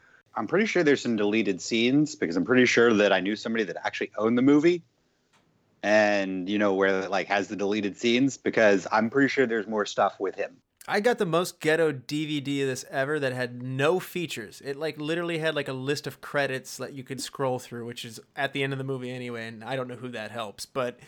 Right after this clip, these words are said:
Speaker 2: this movie had nothing else on the D V D, and it's
Speaker 1: <laughs>
Speaker 2: super not remastered either, I might add. Everything looked washed out.
Speaker 1: <laughs>
Speaker 2: Like, the beginning scenes of how beautiful Zamunda is,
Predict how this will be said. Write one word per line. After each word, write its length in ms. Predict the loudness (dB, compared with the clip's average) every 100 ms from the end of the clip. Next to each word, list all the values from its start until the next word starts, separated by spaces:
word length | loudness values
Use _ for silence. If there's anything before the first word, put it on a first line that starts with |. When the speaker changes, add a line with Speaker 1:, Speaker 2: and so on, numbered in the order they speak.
| -20
Speaker 2:
this 440 | -18 -2 0 0 0
movie 720 | 0 2 0 2 0 -2 -4
had 280 | -4 -4 -4
nothing 480 | -4 2 2 4 2
else 160 | 0
on 80 | -4
the 80 | -6
D 120 | -8
V 100 | -8
D, 240 | -10 -14 -8 -4
and 100 | -2
it's 160 | 0
Speaker 1:
<laughs> 20 |
Speaker 2:
super 380 | 0 2 4 4
not 240 | 4 2 2
remastered 600 | -2 -2 -2 -4 -8 -8
either, 200 | -8 -10
I 100 | -10
might 260 | -10 -8
add. 180 | -6 -4
Everything 380 | -2 -2 -2 -4
looked 160 | -6 -2
washed 320 | 0 2 2
out. 420 | 2 2 2 2
Speaker 1:
<laughs> 80 | 0
Speaker 2:
Like, 220 | 0 -6
the 80 | -4
beginning 380 | 0 2 0 -4
scenes 260 | -6 -6
of 100 | -4
how 240 | -4 -2 -4
beautiful 560 | -4 -4 -4 -4 -6
Zamunda 640 | -4 -4 -4 -2 0 2
is, 100 | 0